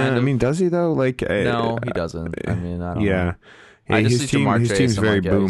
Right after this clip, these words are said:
Speaker 2: kinda
Speaker 1: bust.
Speaker 2: good."
Speaker 1: I easily
Speaker 2: Yeah.
Speaker 1: could lose this week. That's it. There's no doubt. Easily could. So.
Speaker 2: I hope you do. Um, then I'll start making trades with you for the future
Speaker 1: Yeah, yeah,
Speaker 2: of
Speaker 1: whatever.
Speaker 2: my team, not yours.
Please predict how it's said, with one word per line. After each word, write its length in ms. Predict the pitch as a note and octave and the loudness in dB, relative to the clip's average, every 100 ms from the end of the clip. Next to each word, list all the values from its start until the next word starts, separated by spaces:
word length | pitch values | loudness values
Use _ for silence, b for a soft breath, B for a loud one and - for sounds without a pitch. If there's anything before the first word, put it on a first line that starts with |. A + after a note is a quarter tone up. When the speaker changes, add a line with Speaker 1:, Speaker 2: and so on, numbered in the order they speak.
| F2+ | 0
Speaker 2:
kinda 100 | E2 - | 0 -2
Speaker 1:
bust. 180 | E2 | -4
Speaker 2:
good." 180 | E2 F#2 - _ _ b b b | -8 -10 -16 _ _ b b b
Speaker 1:
I 100 | - G2 | -2 2
easily 320 | G2 F#2 F2+ | 2 2 0
Speaker 2:
Yeah. 60 | C2 | -2
Speaker 1:
could 80 | C#2 | -4
lose 180 | C2 | -4
this 160 | - - | -6 -8
week. 260 | A#1 G1+ - _ _ | -8 -8 -14 _ _
That's 300 | - F2+ F2+ | -4 -2 -2
it. 200 | E2+ F2 - | -2 -2 -2
There's 160 | F2+ | -2
no 140 | F2 E2 | -2 -2
doubt. 240 | B1 G#1+ | -2 -4
Easily 300 | - - - | -4 -6 -6
could. 280 | - - - | -6 -8 -10
So. 260 | - F#2 - - - _ _ _ | -8 -8 -8 -14 -20 _ _ _
Speaker 2:
I 40 | G2+ | -8
hope 160 | F2+ | -6
you 100 | D#2+ | -10
do. 240 | C#2+ C#2 A2 - - | -8 -8 -10 -12 -8
Um, 260 | F2+ F2+ | -6 -4
then 100 | G2 | -4
I'll 100 | G#2 | -4
start 200 | - G2 | -4 -6
making 240 | F2+ F2+ F#2 | -6 -8 -6
trades 300 | F#2 F2+ F#2 | -6 -6 -8
with 120 | F2 | -8
you 220 | F2 F2+ - - | -8 -8 -12 -18
for 100 | E2 | -16
the 80 | - | -12
future 340 | E2 E2+ F2 | -12 -10 -6
Speaker 1:
Yeah, 260 | F2+ G2 A2+ | -6 -6 -6
yeah, 300 | G#2 - - | -8 -10 -12
Speaker 2:
of 80 | - | -8
Speaker 1:
whatever. 200 | F#2 - | -8 -4
Speaker 2:
my 160 | F#2 | -6
team, 280 | F#2 E2 D2+ | -6 -8 -8
not 160 | F2 C#2+ | -6 -6
yours. 360 | E2+ F2 - | -6 -8 -14